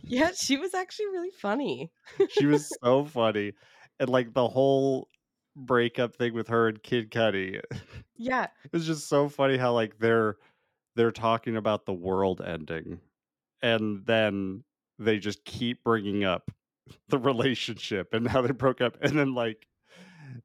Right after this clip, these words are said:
Speaker 2: how they get engaged. They have the whole,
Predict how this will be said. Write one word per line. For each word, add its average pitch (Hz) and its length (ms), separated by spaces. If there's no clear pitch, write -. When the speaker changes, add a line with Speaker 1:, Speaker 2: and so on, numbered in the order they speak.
Speaker 2:
how 123 380
they 117 560
get 127 260
engaged. 107 600
They 110 120
have 107 120
the 104 80
whole, 107 560